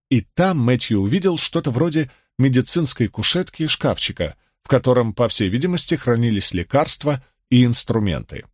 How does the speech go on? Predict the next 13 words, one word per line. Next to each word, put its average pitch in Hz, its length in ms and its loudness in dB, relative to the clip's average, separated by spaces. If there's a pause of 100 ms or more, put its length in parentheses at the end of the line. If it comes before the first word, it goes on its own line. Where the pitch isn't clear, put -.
(800)
Кто-то 131 360 -4
мелькнул 117 400 0
в 101 100 -6
дверном 120 380 0
проеме. 90 540 -2 (520)
Одетая 113 480 0
в - 80 -4
серое 110 380 0
женщина 139 520 0
с 101 120 0
длинными 139 460 0
черными 139 420 0
волосами 123 640 -2